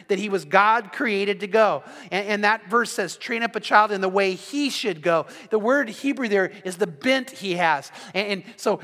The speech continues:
if I have a son and he's an amazing athlete, I encourage him in athletics. If I have another son who's an amazing scholastically, you encourage him in scholasticism. And, and you don't try to make the scholastic kid an athlete and the athlete necessarily, schol-, although they can merge,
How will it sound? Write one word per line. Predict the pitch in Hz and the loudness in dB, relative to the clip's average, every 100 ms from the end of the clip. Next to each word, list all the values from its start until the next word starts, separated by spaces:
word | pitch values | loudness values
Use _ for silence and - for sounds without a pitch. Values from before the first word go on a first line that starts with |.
| 185 | -2
if | 180 | 2
I | 214 | 4
have | 233 | 2
a | 214 | 0
son | - - 226 233 | -4 2 4 4
and | 196 | -2
he's | 208 185 | -4 -6
an | 185 | -4
amazing | 190 220 202 196 | -2 -4 -4 0
athlete, | 202 - 240 - 285 - | 0 -2 -6 -8 -6 -2
I | 240 | -2
encourage | 226 - 285 294 247 170 | -2 -6 2 2 2 -2
him | 180 | -2
in | |
athletics. | 180 180 214 214 180 - | 0 0 0 0 0 -2
If | 175 | 2
I | |
have | 214 | 2
another | 214 202 226 226 | 4 2 2 -2
son | - 233 226 - - | 0 0 0 -6 -10
who's | 233 196 | -6 -4
an | 175 | -2
amazing | 185 233 214 214 | -2 -2 -4 -8
scholastically, | - 220 202 220 - 240 233 226 262 - | -4 4 6 6 2 -6 -2 -2 -4 -8
you | 233 | -4
encourage | 240 - - 311 269 190 | -4 -6 -2 -2 -2 -2
him | 175 | -2
in | 175 175 - | -4 -6 -16
scholasticism. | - - 233 233 233 - 196 208 165 160 - 254 | -8 2 6 6 4 -4 -8 -8 -8 -12 -16 -6
And, | 202 226 | -2 -2
and | 233 | 2
you | |
don't | 285 277 | 2 2
try | 269 247 | 2 2
to | |
make | 233 220 | 0 -6
the | 208 | -8
scholastic | - 226 233 - 226 | 0 4 4 2 -8
kid | 175 - | -6 -4
an | 220 | 0
athlete | 214 220 220 240 | 2 2 2 -2
and | 233 | 0
the | 185 | 0
athlete | 190 - 233 214 277 269 | 0 -2 -4 -4 -8 -6
necessarily, | 220 202 220 - 233 220 208 - | -2 -2 -4 0 2 2 -4 -8
schol-, | - 233 226 | -4 0 4
although | 214 208 | 4 2
they | 202 196 | -2 -2
can | 196 | -4
merge, | 208 233 | -2 -2